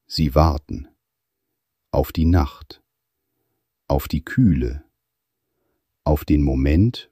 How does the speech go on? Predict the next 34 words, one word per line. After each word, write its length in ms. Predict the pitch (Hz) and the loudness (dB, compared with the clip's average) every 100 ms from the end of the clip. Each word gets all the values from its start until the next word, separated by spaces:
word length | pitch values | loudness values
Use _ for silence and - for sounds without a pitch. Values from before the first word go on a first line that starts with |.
| _ | _
wo 200 | 90 92 | 2 2
es 160 | 95 | 2
möglich 520 | 98 85 69 - 62 - | 2 2 2 -4 -10 -10
ist. 360 | - - - _ _ _ - | -10 -12 -14 _ _ _ -4
Den 160 | 87 95 | 2 4
ganzen 360 | 117 151 143 | 4 2 0
Tag 460 | - 76 82 90 - | 0 2 0 -2 -6
warten 360 | 69 64 65 64 | -4 -4 -6 -10
sie. 280 | - - - - _ - | -10 -12 -14 -20 _ -4
Den 140 | 73 | -2
ganzen 580 | 71 90 98 98 95 - | 2 2 2 0 0 0
heißen, 520 | 69 69 - 73 76 | 0 0 -2 -4 -4
langen 440 | 76 62 60 62 65 | -2 -2 -2 -6 -6
Tag. 480 | - 58 58 - _ _ _ _ _ | -8 -8 -10 -14 _ _ _ _ _
Und 240 | 101 92 - | 0 2 2
dann 320 | 60 60 - | 0 -4 -6
kommen 240 | - 67 | -4 -2
sie 140 | 76 101 | 0 0
raus. 440 | 80 60 - - _ _ _ - | 0 -4 -6 -12 _ _ _ 0
Wenn 160 | 80 | 2
man 120 | 80 | 2
schon 220 | 82 82 85 | 0 0 2
weg 160 | 107 | 2
ist. 340 | - 71 - - _ - | 0 -12 -14 -20 _ -2
Wenn 120 | 85 | 0
man 140 | 87 | 2
schon 220 | - 104 | 2 0
fährt. 520 | 101 - 101 57 - - _ _ _ _ - - | 0 -2 -2 -2 -6 -20 _ _ _ _ -20 -4
Man 180 | 87 87 | 2 4
denkt 300 | 110 120 - | 4 2 -2
daran, 440 | 62 62 55 71 - | -6 -6 -12 -14 -20
an 160 | - 71 | -10 -6
diese 280 | 64 62 67 | -4 -6 -8
Tiere, 480 | - 69 69 67 | -6 -4 -2 -4